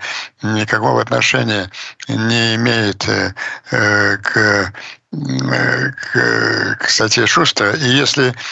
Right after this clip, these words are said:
если останется время, я бы потом подробно поговорил о ней. Там много очень интересных таких чисто военных размышлений, аналогий, аналогий с Первой мировой войной, которые я хотел бы продолжить даже.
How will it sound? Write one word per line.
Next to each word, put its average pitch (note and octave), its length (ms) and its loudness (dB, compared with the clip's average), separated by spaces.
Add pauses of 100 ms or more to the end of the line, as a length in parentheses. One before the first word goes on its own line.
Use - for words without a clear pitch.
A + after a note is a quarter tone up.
(160)
если C#3 480 4
останется C#3 500 2
время, C3+ 420 0 (440)
я C3 320 0
бы B2 120 2
потом B2+ 400 -2
подробно B2 420 0
поговорил C#3+ 600 0 (340)
о A#2+ 100 2
ней. A#2 200 0
Там B2 180 0
много C#3 220 2
очень B2+ 220 2
интересных B2+ 500 0
таких - 360 -4 (120)
чисто B2+ 320 0
военных B2+ 440 2
размышлений, A#2 760 2 (340)
аналогий, A#2 800 2 (380)
аналогий A#2 480 2
с - 80 2
Первой G#2+ 320 2
мировой G#2+ 340 2
войной, B2+ 340 2
которые B2 300 2
я A#2+ 60 2
хотел A#2+ 240 0
бы A2+ 100 -2
продолжить A2+ 540 2
даже. G#2 320 2